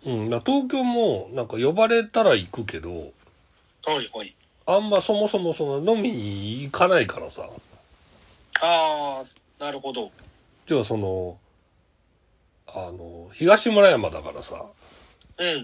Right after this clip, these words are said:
Speaker 2: うん。
Speaker 1: 行くのめんどくさいじゃん。<laughs>
Speaker 2: まあだから、自分からわざわざ足を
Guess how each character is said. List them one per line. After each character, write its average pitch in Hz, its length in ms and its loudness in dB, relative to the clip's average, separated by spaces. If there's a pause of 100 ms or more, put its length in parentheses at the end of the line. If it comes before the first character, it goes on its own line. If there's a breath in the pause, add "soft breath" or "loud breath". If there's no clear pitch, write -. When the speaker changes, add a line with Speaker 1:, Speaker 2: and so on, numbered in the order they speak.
(1300)
Speaker 2:
う - 20 -16
ん。 127 160 -20
Speaker 1:
行 135 100 -6
く 208 140 -4
の 139 160 -2
め - 80 2
ん - 100 -2
ど 185 120 0
く - 60 -4
さ - 180 6
い - 100 4
じ 147 160 -4
ゃ - 40 -6
ん。 - 40 -4
<laughs> - 1400 -8
Speaker 2:
ま 214 200 2
あ 196 40 4
だ 202 100 4
か 185 80 2
ら、 165 180 2 (240)
自 214 120 -4
分 269 280 -6
か 262 140 2
ら 254 80 2
わ 254 160 2
ざ 247 100 0
わ 180 160 0
ざ 147 240 0
足 196 240 -4
を 175 80 -2